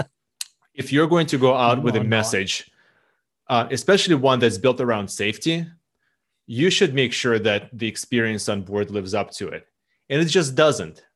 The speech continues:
Speaker 2: Um, so case in point, I flew four different One, uh, One World Airlines, uh, in the span of thirty days. I flew American, which was very, very good in terms of enforcing its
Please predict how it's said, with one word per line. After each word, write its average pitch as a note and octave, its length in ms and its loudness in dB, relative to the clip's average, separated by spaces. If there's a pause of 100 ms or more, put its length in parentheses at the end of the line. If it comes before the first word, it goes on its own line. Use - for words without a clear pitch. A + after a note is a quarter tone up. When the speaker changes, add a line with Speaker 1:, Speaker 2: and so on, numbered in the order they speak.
(560)
Speaker 2:
Um, A2 520 0
so B2+ 220 -2
case D3 320 -2
in B2 140 -6
point, G2 440 -4
I G#2+ 160 -4
flew A2 720 -6
four C#3 260 -2
different A2 400 -4
One, G#2 280 -6
uh, A2 460 -4
One G#2 220 -4
World G2 200 -4
Airlines, F#2 640 -6 (100)
uh, F#2 300 -12 (300)
in G2 200 -10
the F#2+ 60 -12
span F#2+ 220 -12
of F2 80 -12
thirty F2+ 260 -8
days. F2 220 -8
I F2+ 80 -8
flew C3+ 180 -4
American, G#2+ 440 -2
which F2 160 -14
was F2 120 -14
very, G#2 220 -2
very F#2+ 220 -6
good F#2 200 -6
in F#2+ 80 -10
terms F2+ 220 -12
of F2+ 100 -14
enforcing F#2+ 500 -8
its F#2 200 -12